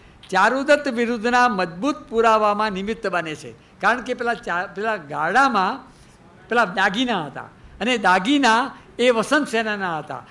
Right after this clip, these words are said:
અને વસંત સેના એના પુરાવા હતા કે ચારુદત્તે એને બગીચામાં બોલાવેલી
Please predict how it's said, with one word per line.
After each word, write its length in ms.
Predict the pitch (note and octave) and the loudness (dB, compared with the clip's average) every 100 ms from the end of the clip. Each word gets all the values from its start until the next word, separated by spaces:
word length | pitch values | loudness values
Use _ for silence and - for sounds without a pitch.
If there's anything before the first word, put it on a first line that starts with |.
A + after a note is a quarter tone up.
| - G3+ | -10 -2
અને 160 | A#3+ | 0
વસંત 400 | G#3 G3+ E4 E4 | 2 2 2 2
સેના 500 | A3 A#3+ G#3+ G#3+ A3+ - - - | 2 2 4 0 -2 -14 -8 -2
એના 220 | A3+ C#4 | 2 0
પુરાવા 520 | C4+ B3 D4 C#4+ B3+ | 0 2 4 6 6
હતા 200 | A#3+ B3 | 4 0
કે 140 | G#3+ | -2
ચારુદત્તે 640 | A3+ G#3+ A#3 C4 A3+ A#3+ B3+ | -2 0 0 -2 -8 -6 -4
એને 300 | B3 A#3 A#3+ | -4 -6 -8
બગીચામાં 580 | A3 F#3+ G#3 A#3 A#3 A3+ | -8 -8 -6 -6 -4 -2
બોલાવેલી 640 | G#3 C4+ B3+ G#3+ F#3+ | 0 2 2 0 -4